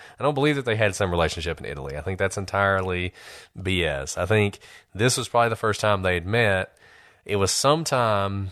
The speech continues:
around that sort of April nineteen ninety-seven time when Marion went from, this was where she was gonna be, to all of a sudden she's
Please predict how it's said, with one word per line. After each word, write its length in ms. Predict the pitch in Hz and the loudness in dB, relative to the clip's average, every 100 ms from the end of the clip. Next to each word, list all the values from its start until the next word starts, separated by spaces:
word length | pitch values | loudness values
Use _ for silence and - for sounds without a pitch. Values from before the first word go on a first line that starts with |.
| - _ - | -10 _ -4
around 1000 | 104 95 101 110 117 120 117 117 117 107 _ - - _ - | -2 2 2 4 2 2 0 0 -2 -6 _ -20 -20 _ -12
that 600 | 92 95 95 95 98 - | -2 2 2 2 0 0
sort 240 | 104 95 | 2 2
of 120 | 87 - | 0 -2
April 840 | 113 123 131 143 139 135 135 135 131 | 4 4 4 0 2 2 2 2 0
nineteen 520 | 110 110 117 113 120 | 2 4 4 2 0
ninety-seven 680 | 110 107 104 - 101 95 92 | 2 2 2 2 2 2 0
time 480 | - 87 76 73 85 | 0 -2 -2 -6 -10
when 520 | 104 98 101 98 95 98 | -6 0 2 2 0 -4
Marion 640 | 110 101 113 120 117 113 101 | -4 0 2 2 2 2 2
went 300 | 107 104 - | 2 0 -2
from, 680 | - 101 95 90 87 87 87 _ _ _ _ _ _ - | 0 2 4 2 0 -4 -8 _ _ _ _ _ _ -12
this 340 | 90 98 107 | -2 2 2
was 120 | 113 95 | 0 2
where 160 | 107 | 4
she 140 | 95 107 | 4 0
was 80 | |
gonna 180 | 107 98 | 0 0
be, 320 | 90 101 95 92 | 2 2 2 2
to 120 | 101 | 4
all 100 | 101 | 4
of 60 | |
a 40 | 95 | 4
sudden 300 | 107 95 90 | 0 0 0
she's 460 | - 98 90 82 | 0 0 0 -2